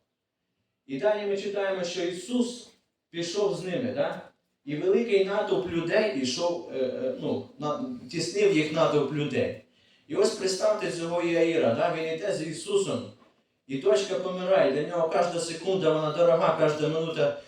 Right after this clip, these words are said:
дорога на щиту. І, можливо, він йде там цих людей, якось розштовхує, да, йому, щоб, аби пройти Ісусу, щоб був путь до його дороги. Е, і тут, а, трапляється ситуація, там, ну, ми її опустимо,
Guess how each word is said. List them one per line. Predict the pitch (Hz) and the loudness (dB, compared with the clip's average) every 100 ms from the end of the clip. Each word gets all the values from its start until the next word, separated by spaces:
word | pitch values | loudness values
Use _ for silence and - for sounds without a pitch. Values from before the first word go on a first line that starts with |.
| _ | _
дорога | 139 151 156 175 160 | -4 0 2 2 2
на | 147 | 0
щиту. | - 151 185 190 - - - | -4 -6 0 0 0 -8 -14
І, | 160 | -8
можливо, | 180 185 202 190 | -6 0 2 4
він | 190 185 | 2 0
йде | 196 185 | 4 4
там | 170 170 | 4 0
цих | 170 175 | -2 -4
людей, | 196 175 170 | -4 0 2
якось | 160 165 170 | 2 0 -2
розштовхує, | 185 180 - 190 170 160 156 | -4 -8 -4 -2 0 0 2
да, | 165 | 2
йому, | 156 156 - 151 | 2 -2 -8 -8
щоб, | 165 - | -8 -2
аби | 151 151 170 | 0 0 -2
пройти | 180 170 185 | -2 -2 0
Ісусу, | 165 151 156 151 | -2 -2 -4 -4
щоб | 139 147 156 | -2 -2 0
був | 151 151 | -2 0
путь | 170 151 | -2 2
до | |
його | 151 151 151 | 4 4 2
дороги. | 156 170 180 - - - - - _ - | 0 2 2 0 -4 -16 -20 -20 _ -6
Е, | 127 131 135 156 | 0 2 2 0
і | |
тут, | 151 226 220 | -2 -2 2
а, | 202 | 2
трапляється | - 156 170 190 190 175 165 | 2 0 0 4 4 4 0
ситуація, | 160 170 185 202 214 175 175 151 | -6 -8 -2 0 0 0 0 2
там, | 160 156 - - - - | 2 0 -8 -20 -20 -12
ну, | 214 | -2
ми | 202 | 2
її | 180 | 4
опустимо, | 170 170 208 190 165 | 4 2 0 -2 -2